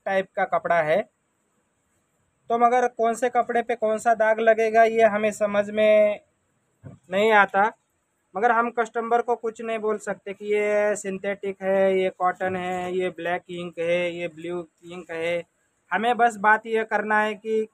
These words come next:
क्या हो गया, इंक लग गया, ठीक है, निकल जाएगा, हंड्रेड परसेंट निकल जाएगा, आपको इतना charge लगेगा।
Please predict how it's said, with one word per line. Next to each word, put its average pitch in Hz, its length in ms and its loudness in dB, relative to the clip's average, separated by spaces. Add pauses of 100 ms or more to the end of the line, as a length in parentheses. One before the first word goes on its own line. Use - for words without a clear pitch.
(120)
क्या 214 160 0
हो 214 180 2
गया, 214 540 4
इंक 196 240 -10
लग 190 240 2
गया, 156 260 2
ठीक 208 320 -10
है, 180 80 -6
निकल 180 300 -6
जाएगा, 170 400 0 (320)
हंड्रेड 190 320 -4
परसेंट 190 380 -6
निकल 196 300 -6
जाएगा, 180 480 0 (460)
आपको 208 520 -2
इतना 190 360 0
charge 185 360 0
लगेगा। 139 460 -6